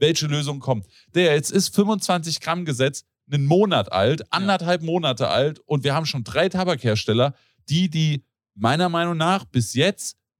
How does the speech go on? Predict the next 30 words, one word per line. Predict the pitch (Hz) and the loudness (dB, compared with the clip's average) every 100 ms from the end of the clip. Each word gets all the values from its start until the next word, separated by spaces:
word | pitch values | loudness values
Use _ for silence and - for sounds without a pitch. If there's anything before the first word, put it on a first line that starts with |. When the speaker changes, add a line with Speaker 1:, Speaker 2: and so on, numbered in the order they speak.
| _ | _
Speaker 1:
beste | - 202 - 190 | 0 0 0 0
Lösung | 175 180 147 113 | 4 2 2 0
dazu | 104 - | 0 -2
gebracht | 98 98 113 120 | -6 -2 -2 0
haben, | 143 131 | 0 0
die | 131 | -2
wir | 139 135 | 0 -2
uns | 143 120 | -2 -2
wünschen | 151 - | -2 -2
können. | 95 87 76 - _ | -2 -2 -4 -12 _
Speaker 2:
Ja. | - - | -16 -2
Speaker 1:
Weil | 113 | 0
dann | 117 | 0
kaufst | 101 143 156 | -2 -2 0
du | 160 | 0
halt | 147 | 0
mal | 135 | -2
so | 123 | -2
ein | 120 | -4
fünf | 131 156 143 | -2 -4 -4
Liter | 160 156 | -2 -2
Fass | - 143 117 | 0 -2 -2
Glycerin, | 127 - 104 151 | -10 -6 -2 -2
stellst | 170 - 113 | -2 0 0
das | 110 95 | -2 -4
in | 98 | -6
den | |
Keller. | - 98 123 175 | -2 2 2 0
Speaker 2:
Für | - 117 | -4 -4
Rauchbedarf? | 101 76 - 82 | -4 -4 -2 -2